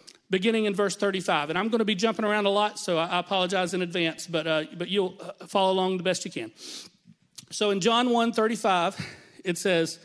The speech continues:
"Again, the next day," sorry, gotta get back to it on my phone. Technology is fun. "Again, the next day, John stood with two of his disciples. And looking at Jesus as he walked,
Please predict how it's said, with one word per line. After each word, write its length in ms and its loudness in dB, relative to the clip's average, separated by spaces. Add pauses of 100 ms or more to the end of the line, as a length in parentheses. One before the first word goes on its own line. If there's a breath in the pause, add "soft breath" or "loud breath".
(600 loud breath)
"Again, 400 2
the 80 2
next 380 0
day," 400 2 (800 loud breath)
sorry, 320 -4 (720 loud breath)
gotta 160 -10
get 120 -6
back 200 -6
to 100 -2
it 60 -2
on 80 0
my 80 -2
phone. 400 -6 (880 soft breath)
Technology 460 -6
is 100 -8
fun. 240 -4 (460 loud breath)
"Again, 260 4
the 80 4
next 220 0
day, 240 2
John 260 2
stood 240 0
with 160 0
two 180 4
of 60 2
his 140 0
disciples. 720 -4 (1000 soft breath)
And 160 2
looking 440 2 (300)
at 180 2
Jesus 400 2
as 160 2
he 100 -2
walked, 680 0